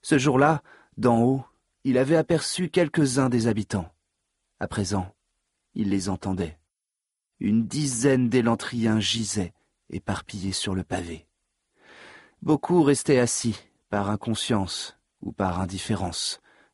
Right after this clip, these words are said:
dans les flaques d'eau noire que la pluie nocturne avait laissées. Et ils geignaient tous. La plupart se contentaient de marmonner des mots sans suite, ou de gémir de douleur, mais,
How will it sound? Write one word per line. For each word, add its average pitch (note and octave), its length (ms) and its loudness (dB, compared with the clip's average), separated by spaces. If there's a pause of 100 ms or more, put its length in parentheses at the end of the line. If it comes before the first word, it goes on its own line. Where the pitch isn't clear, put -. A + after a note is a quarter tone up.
dans F2+ 100 -4
les F2+ 100 -4
flaques G2 440 -2
d'eau G2+ 160 0
noire F#2+ 540 -2
que G#2+ 100 -4
la F#2+ 140 -2
pluie - 220 -4
nocturne F#2+ 560 -4
avait E2+ 180 -4
laissées. D#2+ 420 -10 (1800)
Et A2 120 2
ils G2+ 120 2
geignaient G2 400 0
tous. - 580 -10 (840)
La G2+ 120 -2
plupart D#3 400 2
se C#3+ 120 -2
contentaient C3+ 520 2
de A#2+ 120 2
marmonner A2 480 2
des G#2+ 140 2
mots G#2 180 2
sans G#2 200 -4
suite, - 480 -8 (360)
ou - 80 -10
de F#2 160 -2
gémir G#2 460 2
de G#2 100 2
douleur, G2 520 -2 (180)
mais, E2+ 460 -6